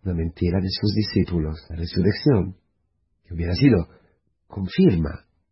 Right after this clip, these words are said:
la prueba de que él era el Mesías y que aquel era el camino, aquello, la humillación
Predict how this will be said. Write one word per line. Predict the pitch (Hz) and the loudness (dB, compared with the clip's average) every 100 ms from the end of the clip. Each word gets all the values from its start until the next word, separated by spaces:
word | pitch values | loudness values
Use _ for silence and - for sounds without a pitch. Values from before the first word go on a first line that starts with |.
| _ | _
la | 87 82 | -10 -4
prueba | 143 202 104 76 - _ _ _ _ | 0 2 2 -2 -10 _ _ _ _
de | 107 | -4
que | - - | -4 2
él | 233 160 - _ - | 4 4 0 _ -14
era | 117 101 | -10 -8
el | 87 | -10
Mesías | 82 - 85 90 131 _ _ _ _ _ _ | -12 -12 -10 -10 -10 _ _ _ _ _ _
y | 110 | -6
que | 135 | -2
aquel | 131 214 101 - | 2 4 2 0
era | 135 117 | 0 0
el | - | -2
camino, | 92 95 90 113 - _ _ _ - | -6 -6 -6 -8 -12 _ _ _ -14
aquello, | - 208 120 80 - _ _ _ _ _ _ _ _ | -2 2 2 0 -8 _ _ _ _ _ _ _ _
la | 95 | -2
humillación | 95 107 101 95 160 131 80 | 2 2 2 2 2 2 0